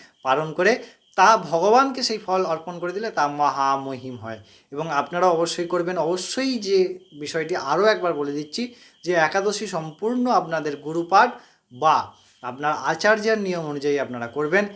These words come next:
এবং যাদের গুরুপাঠ হয়নি, আপনারা করতে চাইছেন, অবশ্যই এই নিয়মে পঞ্চরবি শস্য বাদ দিয়ে আপনারা গ্রহণ করুন। দিনে একবার ভোজন পারলে করুন এবং যে দশটি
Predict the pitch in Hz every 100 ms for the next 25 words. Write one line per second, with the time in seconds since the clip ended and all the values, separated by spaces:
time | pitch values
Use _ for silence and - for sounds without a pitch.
0 | - - 175 160 151 139 151 147 147 156
1 | 143 147 151 135 135 131 147 143 151 151
2 | 165 131 120 123 139 131 131 131 139 180
3 | 196 - - _ - 165 175 170 165 170
4 | 165 - 131 127 135 170 151 131 123 117
5 | 131 160 165 170 185 190 - _ - 151
6 | 165 165 175 202 175 175 175 165 160 160
7 | 170 180 165 147 139 170 156 151 - 175
8 | 170